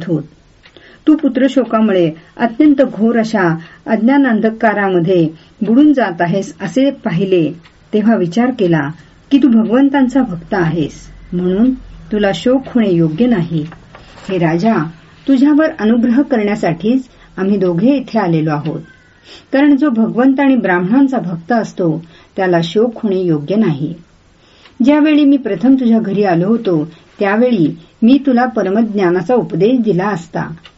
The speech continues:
परंतु तुझ्या मनामध्ये पुत्राची उत्कट इच्छा होती, म्हणून मी पुत्रच दिला. आता तुला स्वतःलाच पुत्र असणाऱ्यांना किती दुःख होत असते,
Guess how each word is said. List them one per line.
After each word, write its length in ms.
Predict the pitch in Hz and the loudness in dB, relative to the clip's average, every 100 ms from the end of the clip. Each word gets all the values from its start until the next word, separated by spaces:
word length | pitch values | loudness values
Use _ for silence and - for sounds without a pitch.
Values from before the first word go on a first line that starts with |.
| _ _ - - | _ _ -8 0
परंतु 300 | 294 294 311 | 2 2 0
तुझ्या 340 | 240 190 254 | -2 0 2
मनामध्ये 600 | 269 214 185 175 175 160 160 - - | 2 2 0 0 0 -2 -4 -14 -8
पुत्राची 480 | - 269 285 294 320 - | -6 -2 0 0 -2 -2
उत्कट 320 | 220 - 320 294 | -4 -4 -4 -2
इच्छा 320 | 208 170 196 | -6 -8 -8
होती, 500 | 170 170 165 156 165 - - - | -6 -6 -2 -2 -2 -8 -18 -6
म्हणून 420 | 175 226 254 175 160 - _ - | 0 2 2 0 -2 -8 _ 0
मी 100 | 262 | 0
पुत्रच 520 | 226 170 175 202 226 | 0 -6 -2 0 2
दिला. 260 | 165 147 - - - - _ - - - | 0 -2 -4 -14 -20 -20 _ -20 -20 -6
आता 200 | 269 262 311 | -2 0 2
तुला 180 | 320 302 | 2 0
स्वतःलाच 560 | 277 220 220 226 285 269 | 0 -2 0 2 2 0
पुत्र 360 | - 170 220 | -6 -4 -2
असणाऱ्यांना 680 | 240 233 226 233 262 226 170 165 - - - | -2 0 0 2 2 0 -2 -6 -14 -8 -4
किती 220 | 262 302 | 0 0
दुःख 300 | 285 320 302 | 0 0 2
होत 320 | 269 226 220 | 2 2 0
असते, 460 | 196 - 185 170 | -4 -4 -2 -2